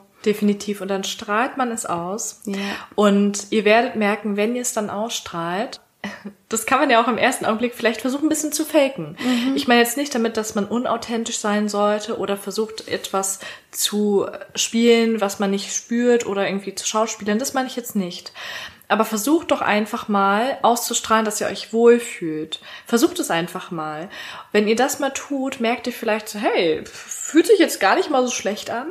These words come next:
Speaker 1: und ich krieg vielleicht voll gutes Feedback zurück.“ Und das kann mir helfen, dass ich das zukünftig dann vielleicht auch so richtig von innen heraus spüre
Speaker 2: Mhm.
Speaker 1: und das dann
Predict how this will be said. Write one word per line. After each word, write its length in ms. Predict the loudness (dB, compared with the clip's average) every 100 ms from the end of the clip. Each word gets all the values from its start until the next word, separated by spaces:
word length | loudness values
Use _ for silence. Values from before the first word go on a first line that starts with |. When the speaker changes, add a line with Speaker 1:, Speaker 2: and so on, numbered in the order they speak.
| -8
Speaker 1:
und 160 | -4 -4
ich 80 | -4
krieg 180 | -8 -6
vielleicht 340 | -2 -2 -2
voll 200 | -2 -2
gutes 260 | -2 -8 -8
Feedback 400 | -6 -4 -4 -4
zurück.“ 460 | -4 0 -2 -4 -18 -20 -20 _ _ -4
Und 120 | -2
das 120 | -2
kann 180 | -2 -2
mir 100 | -2
helfen, 720 | 0 -2 -2 -2 -2 -2 -8 -18 -10
dass 160 | -6 -4
ich 100 | -2
das 160 | -2
zukünftig 480 | -2 -4 -4 -4 -4
dann 160 | -4 -4
vielleicht 400 | -2 -2 -2 -4
auch 200 | -8 -8 -20 _ -8
so 160 | -2
richtig 800 | 0 0 -2 -8 -6 -6 -8 -14 _ _ -18
von 220 | -4 -2 2
innen 220 | 2 0
heraus 440 | 0 0 0 0
spüre 840 | -2 -6 -2 0 2 0 2 2
Speaker 2:
Mhm. 420 | 2 2 -2 -2 -6 -14 _ -2
Speaker 1:
und 200 | 0 2
das 140 | 2
dann 320 | 2 2 0